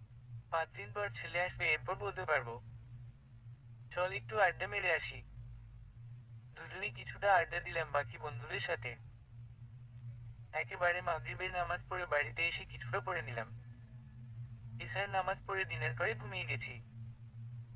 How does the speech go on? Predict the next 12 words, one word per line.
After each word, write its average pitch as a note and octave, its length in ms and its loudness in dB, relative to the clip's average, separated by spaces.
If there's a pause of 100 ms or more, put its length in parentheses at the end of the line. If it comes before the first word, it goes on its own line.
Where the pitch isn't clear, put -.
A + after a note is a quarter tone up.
(320)
এভাবে F3 380 2
আরো F#3+ 120 0
দুই F3 200 -6
দিন G3+ 200 -4
গেছে, G3 300 2
এই D#3 80 4
ভাগ্যে D#3 280 -2
কলেজে F3 340 -2
চোখে - 260 -6
চোখে F#3 220 -4
রাখছি। D3+ 340 4 (1400)
জুয়েল, F3 360 -6